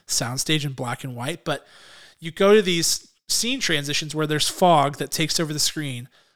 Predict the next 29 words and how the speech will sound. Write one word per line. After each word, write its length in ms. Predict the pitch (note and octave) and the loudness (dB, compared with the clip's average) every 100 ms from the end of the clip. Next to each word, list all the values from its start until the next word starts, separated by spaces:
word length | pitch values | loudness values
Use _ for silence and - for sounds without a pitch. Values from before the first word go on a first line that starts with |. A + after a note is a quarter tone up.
| _ | _
All 100 | D#3 | -4
of 60 | E3 | -2
a 40 | |
sudden 240 | - E3 D#3 | 0 0 -4
you 40 | |
can't 220 | - D#3 | -6 -4
say 200 | - D3 | -4 -4
anything, 400 | D3 D3+ - C#3 - | -6 -8 -8 -8 -4
see 260 | - D#3 | -4 -4
anything. 380 | D#3 D#3 C3+ C3 | -6 -8 -10 -10
And 140 | D#3 E3 | -6 -4
then 80 | D#3+ | -4
it 120 | - | -8
clears 520 | - G3 G3+ D#3 - | -4 0 2 2 0
and 140 | D#3+ | -4
you're 100 | D#3+ | -2
at 140 | E3 D#3 | -2 -2
a 60 | |
totally 400 | - - G3+ A3+ | -2 0 2 2
different 340 | F3 F3 F3+ D3 | 0 -2 -4 -8
angle 420 | C3+ C#3 B2 B2 - - - | -10 -8 -10 -12 -18 -20 -10
in 80 | D3 | -6
a 100 | C#3 | -4
totally 380 | - F3+ F#3+ E3+ | 0 2 2 2
different 320 | D#3+ C#3+ - | -2 -4 -10
place. 540 | - D#3 C#3 - - - - - - | -4 -2 0 -2 -4 -8 -20 -16 -4
And 140 | D#3+ | -2
it 80 | E3 | 0
just 240 | G3+ - | 0 0